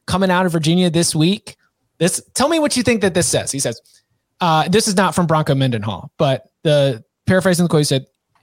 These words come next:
"As long as we go in there and we play our culture,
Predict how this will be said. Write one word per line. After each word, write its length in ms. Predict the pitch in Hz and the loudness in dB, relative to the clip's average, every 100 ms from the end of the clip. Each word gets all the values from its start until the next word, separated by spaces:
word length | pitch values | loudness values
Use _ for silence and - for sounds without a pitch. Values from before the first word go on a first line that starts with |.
| _ _ - | _ _ -6
"As 140 | 160 | -2
long 240 | 170 233 277 | 2 2 2
as 100 | 185 | 0
we 160 | 214 | 0
go 220 | 214 214 196 | 2 4 4
in 160 | 190 | 2
there 420 | 170 151 147 151 - _ | 2 0 -2 -4 -12 _
and 160 | 156 143 | -4 0
we 160 | 185 202 | 0 0
play 320 | - 175 170 | 0 0 2
our 240 | 175 190 214 | 2 2 2
culture, 680 | - 151 143 - 127 131 | 0 -2 -2 -4 -4 -6